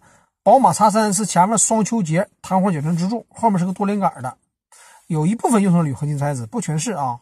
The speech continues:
这个双球节弹簧减震柱呢，仅比双叉臂稍微差一些啊。奔驰G L C前后都是多连杆悬挂，都是铝合金材质的，采用液压衬套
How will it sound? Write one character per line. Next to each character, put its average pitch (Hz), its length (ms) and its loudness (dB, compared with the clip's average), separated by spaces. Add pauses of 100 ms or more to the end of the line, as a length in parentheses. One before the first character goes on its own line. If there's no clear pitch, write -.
(220)
这 254 120 -6
个 262 40 -2
双 285 240 0
球 262 120 0
节 254 100 0
弹 226 140 -4
簧 254 100 0
减 165 100 -2
震 170 80 -4
柱 247 80 -2
呢， 190 200 -2 (400)
仅 240 260 0
比 175 160 -4
双 190 160 0
叉 202 80 4
臂 208 140 -4
稍 208 140 -2
微 202 80 -2
差 - 240 -4
一 147 40 -10
些 139 240 -12 (100)
啊。 131 200 -10 (580)
奔 302 240 2
驰 208 240 -2
G 226 160 -4
L 254 180 6
C 226 260 0
前 190 300 2
后 277 120 6
都 165 100 -2
是 170 100 -4
多 180 140 -2
连 170 100 0
杆 143 140 -4
悬 147 140 -8
挂， 143 120 -4
都 233 140 -4
是 254 80 0
铝 190 100 0
合 143 140 -4
金 170 160 0
材 151 160 -4
质 147 160 -12
的， 131 180 -14 (300)
采 165 140 -4
用 190 140 0
液 233 180 -2
压 202 120 6
衬 190 160 -4
套 165 220 -2